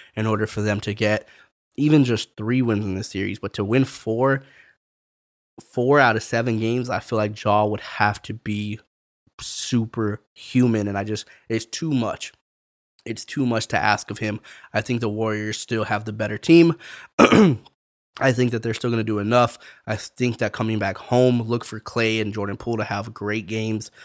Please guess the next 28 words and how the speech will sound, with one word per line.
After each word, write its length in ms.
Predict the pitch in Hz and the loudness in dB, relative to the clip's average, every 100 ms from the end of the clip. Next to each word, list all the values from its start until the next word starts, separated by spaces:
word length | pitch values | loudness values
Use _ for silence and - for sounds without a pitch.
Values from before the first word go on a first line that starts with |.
| - _ - - | -20 _ -4 4
Uh, 140 | 127 | 6
Gary 260 | 123 147 143 | 8 6 6
Payton, 280 | 151 160 | 2 2
I 60 | 151 | 0
think, 160 | 160 147 | 0 -2
is 100 | 120 | 0
out 360 | 95 151 - _ _ _ _ _ _ _ - - | 2 2 0 _ _ _ _ _ _ _ -20 -4
for 460 | 147 127 123 123 | 2 4 4 2
the 80 | 120 | 2
remainder 720 | 123 123 131 131 131 131 127 - _ _ _ | 0 0 0 2 2 2 -2 -8 _ _ _
of 120 | 113 117 | -6 -4
the 80 | |
series. 380 | - 120 123 131 | -4 -2 0 2
Maybe, 220 | 135 135 | 2 2
I 40 | 123 | 2
think 220 | 127 123 | 0 0
he 80 | 120 | 0
had 120 | 113 | 0
a 40 | |
fracture 400 | - 117 123 - | 0 2 2 2
in 60 | 123 | -2
his 100 | 120 | 2
elbow. 500 | 117 117 120 120 120 - _ _ _ _ _ _ _ _ _ - | 2 2 2 2 0 -12 _ _ _ _ _ _ _ _ _ -6
I'm 140 | 113 120 | -2 4
not 200 | 135 131 | 4 4
sure. 300 | 135 127 117 | 2 4 4
I, 260 | 117 | 4
I, 40 | 90 | 0